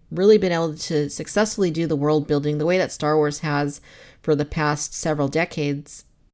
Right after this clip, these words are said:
and that they can price different dinosaurs at various price points. I really want to see them continue the world building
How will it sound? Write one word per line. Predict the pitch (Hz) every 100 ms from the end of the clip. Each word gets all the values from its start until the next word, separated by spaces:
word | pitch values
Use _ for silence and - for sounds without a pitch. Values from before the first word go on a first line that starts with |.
| _ _ _ 180
and | 175
that | 175
they | 196
can | 214 170
price | - 202 214 208 -
different | - 175 190 202 120
dinosaurs | 165 214 302 - 170 165 170 165
at | 175 156
various | 160 160 160 160 -
price | - - 160 185
points. | - 151 147 - - - _ _ _ _ _ _ - -
I |
really | 240 294 330
want | 285 254
to |
see | 247 226
them | 214 214
continue | 208 - 190 185
the | 170
world | 165 165
building | 156 151 147